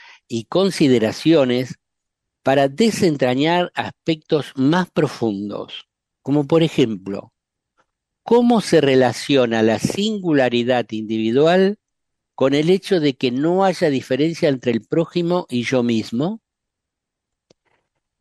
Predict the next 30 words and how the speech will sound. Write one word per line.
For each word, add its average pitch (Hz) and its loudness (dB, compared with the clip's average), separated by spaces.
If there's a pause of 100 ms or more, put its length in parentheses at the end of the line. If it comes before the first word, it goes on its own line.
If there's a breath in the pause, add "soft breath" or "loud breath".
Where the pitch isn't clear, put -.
(140)
¿En 156 2
qué 247 2
nivel 196 4
se 170 2
produce 151 0
esta 143 0
unidad 135 0 (140)
o 127 0
unión 143 -2
con 120 -2
el 113 2
otro? 117 -2 (1600)
¿Por 156 2
qué - 0 (540)
parece 156 2
que 131 0
estemos 143 0
más 160 0
unidos 170 0
a 135 0
aquellas 165 -2
personas 165 -4
con 131 -2
las 120 0
que 120 -4
tenemos 151 -2
sintonía 143 0 (380 loud breath)
y 117 0
en 120 -4
cambio 175 2